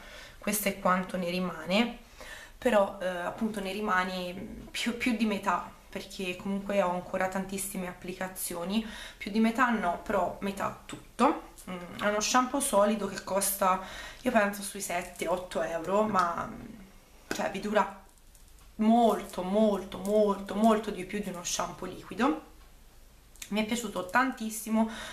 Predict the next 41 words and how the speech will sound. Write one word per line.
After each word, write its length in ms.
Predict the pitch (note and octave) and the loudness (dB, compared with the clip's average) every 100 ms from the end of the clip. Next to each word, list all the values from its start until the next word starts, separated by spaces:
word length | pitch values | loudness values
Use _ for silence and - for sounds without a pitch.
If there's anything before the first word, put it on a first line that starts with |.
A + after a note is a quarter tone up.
| - | -2
ad 140 | - | 4
agosto 480 | G#3 G3+ G#3+ G#3+ - | 4 4 -2 -2 0
e 80 | G3 | 0
a 60 | F#3 | 0
settembre, 600 | - G3 F3 F3 F3+ G3 | -2 -4 0 0 2 2
anche 280 | G3+ A3 G3+ | 2 -2 -6
adesso 320 | F3+ F3+ G3 | -6 -8 -10
lo 80 | F#3+ | -10
sto 220 | - F3+ | -4 -4
utilizzando. 680 | F3+ F3+ F3+ - A3 B3+ B3 | -4 -8 -10 0 2 2 0
Sicuramente 640 | - - G3 G3 F#3+ G3 | -4 -4 -2 0 -2 -4
non 640 | F#3 G3+ B3 C4+ A3 F#3+ - | 0 4 6 8 6 0 -6
mi 140 | F3+ | -6
va 160 | F3 F3 | -2 -2
a 60 | |
peggiorare, 720 | F3 F3+ - F3 F3+ E3+ F3 F3 - - - - | -2 -6 -6 -2 0 0 -2 -6 -12 -12 -14 -6
eh, 180 | F3 E3+ | -2 2
la 120 | F3 | 2
secchezza 540 | G#3 A3+ - G3+ G3+ F#3+ | 2 0 0 -2 0 0
della 240 | F#3 F#3 | 0 -2
cute, 500 | F#3 F3 D#3 A3 A3+ | -2 -8 -2 2 2
me 120 | G#3+ F#3 | 2 2
la 160 | F#3+ | 4
lascia, 460 | F#3+ F#3+ F#3 - F#3 | 4 4 2 0 -2
diciamo, 420 | F#3 F3+ F#3 F3 | -2 -4 -2 -2
normale, 680 | F#3 G3 G3 F#3+ F3 E3+ F3 | 6 6 6 4 0 0 -2
non 180 | F#3 F#3+ | -4 -2
me 360 | G3+ F#3+ F#3 | 0 0 0
la 100 | F3 | 0
va 260 | F3+ F3+ F3 | 2 2 4
a, 460 | E3+ E3+ F3 - - | 2 0 -2 -4 -2
a 80 | |
migliorare, 540 | F#3 G3 A#3 A3+ F3+ F#3+ | 0 0 2 4 2 0
ma 100 | F#3 | -4
non 160 | F3 | -6
me 80 | F3 | -4
la 80 | D#3+ | -4
va 100 | F3 | -4
neanche 280 | F3+ G3 G#3 | -2 -2 -2
a 60 | - | -6
peggiorare. 500 | F3 - F#3+ F3 F#3 | -12 -8 -8 -6 -8